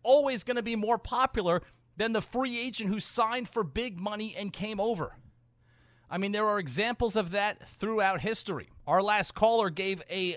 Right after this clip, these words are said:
glaring example of that in Alex Rodriguez. That's probably the best example there is. Rodriguez was better at baseball than Derek Jeter,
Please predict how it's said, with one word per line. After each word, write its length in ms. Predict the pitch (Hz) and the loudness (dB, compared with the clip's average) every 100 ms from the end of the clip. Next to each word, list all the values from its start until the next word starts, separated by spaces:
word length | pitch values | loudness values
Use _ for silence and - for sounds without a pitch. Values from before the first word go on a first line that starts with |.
| 123 156 | -8 -8
glaring 500 | 156 208 247 226 160 | -2 2 2 2 0
example 460 | 117 143 139 151 | -4 -4 -4 -4
of 80 | 131 | -2
that 220 | 165 196 | 0 0
in 80 | 214 | 0
Alex 340 | 208 226 - | 0 0 0
Rodriguez. 800 | 220 220 220 269 220 78 - - _ _ _ _ _ _ _ | 2 2 0 -2 -2 -4 -6 -10 _ _ _ _ _ _ _
That's 180 | 214 240 | -2 -2
probably 720 | - 247 247 240 233 247 233 - _ _ _ 151 | 4 6 6 2 0 0 -2 -8 _ _ _ -2
the 200 | 147 190 | 0 0
best 400 | 131 240 - 254 | 2 2 2 -2
example 460 | 180 240 233 226 | -2 -2 0 2
there 200 | 214 220 | 4 6
is. 460 | 269 143 - - - - | 6 4 0 -8 -10 -6
Rodriguez 960 | 175 220 202 262 254 214 208 196 - - _ _ _ _ - | 2 2 2 -4 -2 -2 -2 -4 -8 -12 _ _ _ _ -4
was 200 | 180 160 | 0 0
better 520 | 117 214 247 170 196 - _ _ - | 4 4 4 2 0 -6 _ _ -4
at 220 | 180 143 | 0 0
baseball 680 | 185 269 - - 139 139 - _ _ _ | 0 0 -2 0 2 0 -4 _ _ _
than 220 | 143 202 160 | -4 -2 0
Derek 320 | 180 208 175 | 0 0 -2
Jeter, 440 | 220 269 185 - | -4 -4 -6 -10